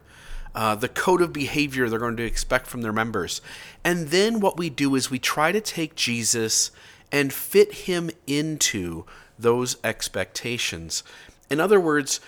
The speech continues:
we don't sit with the scriptures with completely open eyes. Instead, we say, like, "These are the things we need,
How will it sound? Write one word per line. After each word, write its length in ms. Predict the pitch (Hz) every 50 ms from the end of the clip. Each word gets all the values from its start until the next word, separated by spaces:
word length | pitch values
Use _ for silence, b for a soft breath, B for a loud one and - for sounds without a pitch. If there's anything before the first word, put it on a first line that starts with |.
| B B B B _ _ -
we 180 | 123 160 208
don't 260 | 220 285 294 254 - -
sit 640 | - - - - - 185 180 - - - - - - _ _ _ _
with 180 | 135 135 135 -
the 100 | 143 135
scriptures 960 | - - - - 147 143 - - - 131 117 107 104 104 - - - - - b b b b b b b b _ _ -
with 320 | 113 123 135 135 135 -
completely 720 | - 143 135 131 - - - 147 147 151 139 139 143 135 -
open 320 | 117 120 117 - 113 104
eyes. 600 | - 101 101 95 92 87 85 85 - - - - - _ b b b b b b b b _ -
Instead, 520 | 143 143 131 - - - 185 170 160 151
we 140 | 147 147 131
say, 240 | - - 156 147 139
like, 360 | 135 131 123 - - 110 117
"These 280 | 139 151 165 170 170
are 60 | 180 170
the 120 | 170 175
things 600 | - - - 147 139 131 131 127 123 123 - - B B B B B B
we 220 | - 117 123 120
need, 720 | 117 117 113 117 117 117 123 131 135 135 135 135 135 135